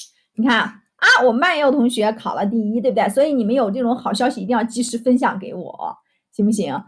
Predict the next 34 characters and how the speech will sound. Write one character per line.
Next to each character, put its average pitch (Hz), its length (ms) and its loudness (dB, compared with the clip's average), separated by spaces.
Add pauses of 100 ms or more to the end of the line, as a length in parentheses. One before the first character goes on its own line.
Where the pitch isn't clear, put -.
(100)
当 349 160 4
然， 330 140 4
我 202 100 6
这 233 140 2
只 185 140 -6
是 214 100 -4
展 208 240 -4
示 233 140 -4
了 202 60 0
一 180 120 -2
部 202 100 -2
分， 202 180 -6
因 254 100 0
为 277 60 0
课 370 200 -2
前 196 160 0
也 190 60 -2
有 220 100 2
很 196 120 0
多 220 120 -2
同 214 100 0
学 220 120 -2
提 - 280 -8
到 208 200 2
了 - 80 -4
啊， 101 140 -4
我 - 40 -4
们 202 100 -2
红 220 160 0
城 240 200 0
班 247 180 2
的 202 160 0
这 196 200 -4
个 123 220 -6